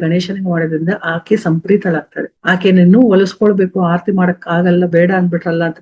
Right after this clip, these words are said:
ಬೇಜಾರ್ ಮಾಡ್ಕೊಳ್ಬಾರ್ದು. ಇವತ್ತಿನ ದಿನ ಶ್ರೀ ಸೂಕ್ತವನ್ನ ಹೇಳ್ತಕ್ಕಂಥದ್ದು, ಕನಕದಾರ ಸ್ತೋತ್ರವನ್ನ ಹೇಳ್ತಕ್ಕಂಥದ್ದು, ಮಹಾಲಕ್ಷ್ಮಿ ಅಷ್ಟಕ ಸ್ತೋತ್ರವನ್ನ ಹೇಳ್ತಕ್ಕಂಥದ್ದು, ಹಾಗೆ ಬಿಳಿ ವಸ್ತ್ರಗಳನ್ನ, ಹಳದಿ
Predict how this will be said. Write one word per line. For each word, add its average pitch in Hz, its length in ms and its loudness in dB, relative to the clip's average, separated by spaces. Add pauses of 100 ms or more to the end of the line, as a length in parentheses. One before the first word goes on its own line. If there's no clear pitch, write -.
ಬೇಜಾರ್ 175 300 0
ಮಾಡ್ಕೊಳ್ಬಾರ್ದು. 160 640 -4 (680)
ಇವತ್ತಿನ 190 520 0
ದಿನ 160 140 2 (100)
ಶ್ರೀ 202 160 0 (140)
ಸೂಕ್ತವನ್ನ 185 520 2 (100)
ಹೇಳ್ತಕ್ಕಂಥದ್ದು, 165 720 -6 (360)
ಕನಕದಾರ 185 520 2
ಸ್ತೋತ್ರವನ್ನ 180 500 -2
ಹೇಳ್ತಕ್ಕಂಥದ್ದು, 165 600 -2 (100)
ಮಹಾಲಕ್ಷ್ಮಿ 180 500 -2
ಅಷ್ಟಕ 185 320 -6
ಸ್ತೋತ್ರವನ್ನ 180 540 -2
ಹೇಳ್ತಕ್ಕಂಥದ್ದು, 160 680 -4 (920)
ಹಾಗೆ 180 360 2
ಬಿಳಿ 180 160 4 (140)
ವಸ್ತ್ರಗಳನ್ನ, 170 580 -2 (720)
ಹಳದಿ 180 300 2